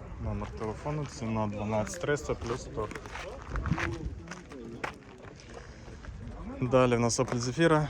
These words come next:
автомобіль дві тисячі п'ятого року, один і дев'ять дизель. Так, сім місць, е, механічна коробка передач, номер телефону п'ять сімсот. Далі у нас Honda C R V.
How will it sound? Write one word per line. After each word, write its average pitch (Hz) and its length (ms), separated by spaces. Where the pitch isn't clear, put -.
автомобіль 110 500
дві 113 200
тисячі - 440
п'ятого 160 380
року, 156 200
один - 200
і 107 60
дев'ять 107 200
дизель. 151 360
Так, 117 200
сім 135 320
місць, 170 400
е, 117 100
механічна 113 680
коробка 127 600
передач, 143 800
номер 117 380
телефону 151 680
п'ять 120 220
сімсот. 113 460
Далі 110 200
у 107 40
нас 104 200
Honda 107 160
C 120 240
R 127 60
V. 151 200